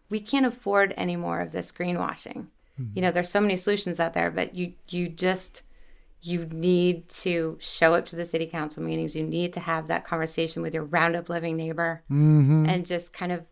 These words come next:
Speaker 1: work to make your environment as healthy as possible.
Speaker 2: Yeah. Wha-, my dream is to have a community of,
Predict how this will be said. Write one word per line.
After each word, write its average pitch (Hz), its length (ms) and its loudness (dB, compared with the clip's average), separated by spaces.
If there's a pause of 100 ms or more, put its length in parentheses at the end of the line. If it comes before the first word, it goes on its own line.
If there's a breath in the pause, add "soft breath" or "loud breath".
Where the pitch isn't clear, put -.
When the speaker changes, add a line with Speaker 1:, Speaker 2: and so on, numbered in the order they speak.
(120)
Speaker 1:
work 185 440 0
to - 100 -10
make 170 240 -6
your 170 100 -4
environment 156 560 -6
as - 140 -12
healthy - 320 -8
as - 100 -14
possible. - 560 -8
Speaker 2:
Yeah. 123 280 2 (120)
Wha-, 143 280 0
my 135 200 6
dream 135 280 2
is 127 60 -2
to 131 100 -4
have 120 100 -2
a 120 60 -4
community 123 680 2
of, 110 460 -6